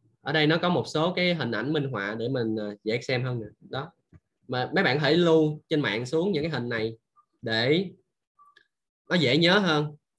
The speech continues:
Đó. Kiểu, ờ, mình hãy thay đổi những cái từ này vô. Hôm trước mình có thấy một, một số bạn dựa vào cái bảng này ghi là ở đây là giống như là dễ ẹt chẳng hạn. Còn này là tập muốn chết.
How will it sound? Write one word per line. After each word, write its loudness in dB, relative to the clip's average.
Đó. -8
Kiểu, 2
ờ, 2
mình -2
hãy -2
thay 0
đổi 0
những 0
cái -4
từ -2
này -2
vô. -4
Hôm -4
trước 4
mình 0
có -2
thấy -2
một, -4
một -10
số -4
bạn -2
dựa -2
vào 0
cái -2
bảng 0
này -2
ghi -2
là -2
ở -4
đây -2
là -4
giống -4
như 0
là -6
dễ -2
ẹt -4
chẳng -2
hạn. -6
Còn -2
này 0
là 0
tập -2
muốn 0
chết. 2